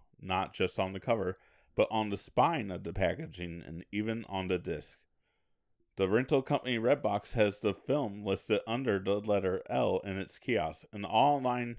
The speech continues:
retailers that had digital stream version titled Live, Die, Repeat,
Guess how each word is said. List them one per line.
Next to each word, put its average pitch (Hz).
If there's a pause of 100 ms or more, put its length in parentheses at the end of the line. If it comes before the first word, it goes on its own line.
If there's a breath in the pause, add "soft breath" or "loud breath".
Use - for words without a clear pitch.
retailers 104
that -
had 98
digital 110
stream 110
version 107
titled 95 (540)
Live, 110 (120)
Die, 98
Repeat, 98